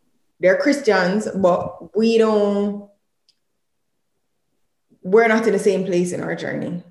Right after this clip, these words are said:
But at the same time, they're absolutely very respectful of where I am. And so, whereas, I mean, most of my friends, they don't even, my best friend, she doesn't drink. Um,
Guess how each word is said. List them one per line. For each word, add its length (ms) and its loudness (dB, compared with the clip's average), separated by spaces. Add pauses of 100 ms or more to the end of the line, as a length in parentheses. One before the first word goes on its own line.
(360)
But 200 0
at 100 -2
the 80 2
same 280 4
time, 260 0
they're 460 0
absolutely 600 2
very 200 4
respectful 500 -2
of 120 -2
where 220 2
I 160 2
am. 500 -4 (220)
And 200 2
so, 520 2
whereas, 800 4 (260)
I 60 2
mean, 420 4
most 220 2
of 60 2
my 180 2
friends, 580 -2 (240)
they 160 4
don't 120 8 (120)
even, 480 0
my 120 2
best 240 2
friend, 200 2
she 120 0
doesn't 260 2
drink. 340 -4 (680)
Um, 760 2